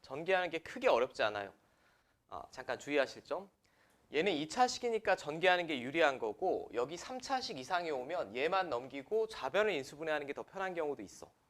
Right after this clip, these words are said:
왜 전개를 제가 선택을 했냐? 전개하고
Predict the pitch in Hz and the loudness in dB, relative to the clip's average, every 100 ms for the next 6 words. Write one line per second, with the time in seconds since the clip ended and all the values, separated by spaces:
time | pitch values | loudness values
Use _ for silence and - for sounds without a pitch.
0 | _ _ _ 92 _ _ _ _ _ _ | _ _ _ _ _ _ _ _ _ _
1 | _ 131 175 208 196 160 156 180 180 175 | _ 6 8 8 4 -4 0 2 4 2
2 | 151 135 - 190 196 175 139 135 123 151 | 0 0 0 -6 -4 -4 -2 -4 -4 -4
3 | 175 196 196 147 120 185 - | 0 4 6 4 2 -2 -2